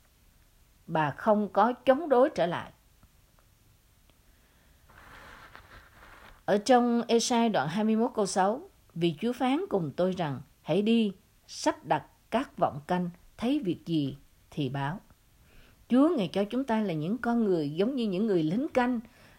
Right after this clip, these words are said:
đứng nơi vọng canh để nhìn xem, để quan sát và thấy cái điều gì xảy đến cho cái vùng đất đó, thì chúng ta là những người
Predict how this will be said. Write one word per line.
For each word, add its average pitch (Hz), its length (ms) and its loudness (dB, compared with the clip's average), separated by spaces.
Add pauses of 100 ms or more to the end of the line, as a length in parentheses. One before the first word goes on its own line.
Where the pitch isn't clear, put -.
(260)
đứng 330 380 2 (680)
nơi 262 200 6
vọng 143 360 0
canh 208 240 2 (640)
để 190 480 0 (880)
nhìn 202 380 4
xem, 247 540 0
để 202 280 0 (120)
quan 262 300 2
sát 254 380 -6 (320)
và 165 120 2
thấy 277 340 -2
cái 311 100 0
điều 202 160 2
gì 151 340 -4 (320)
xảy 170 320 -2
đến 220 280 0
cho 214 120 -2
cái 226 140 -4
vùng 175 200 2
đất 170 180 -6
đó, 190 260 -2 (320)
thì 160 260 0
chúng 170 160 -6
ta 180 120 -2
là 165 80 -4
những 139 220 -6
người 143 320 -4